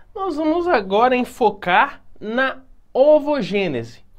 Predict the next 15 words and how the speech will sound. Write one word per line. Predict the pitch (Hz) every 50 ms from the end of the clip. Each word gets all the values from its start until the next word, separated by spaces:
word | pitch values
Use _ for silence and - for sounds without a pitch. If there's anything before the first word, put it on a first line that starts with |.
| - - - - - - - - _ - -
Basicamente, | - - 427 349 - - 302 262 269 285 320 320 320 - - - - - -
é | - 254
a | 269 269
gametogênese | 247 226 220 220 294 349 349 330 302 294 285 285 294 - 302 262 247 202 165 185 185 190 185 190 208 233 226 294 339 370 359 - - - - - - _
feminina. | _ - - - - 339 320 330 330 320 294 285 294 285 247 185 - - - - - - - _ _ _ _ _ _ -
Nós | 147 147 156 151 135 139
vimos | 175 208 233 240 226 196 180 190
aí | 180 180 196 220 262 302 381 370 370 - - - - - - - - -
a | - 131 135
gametogênese | 139 151 160 165 170 170 170 - 180 151 147 165 175 196 214 233 247 240 208 180 190 208 196 185 175 151
masculina, | 139 143 147 151 147 147 - - - 147 147 170 214 220 208 160 139
agora | 151 - - 339
vamos | 269 262 269 269 262
enfocar | 277 262 - 262 196 196 - 233 220 240
na | 254 262 269 294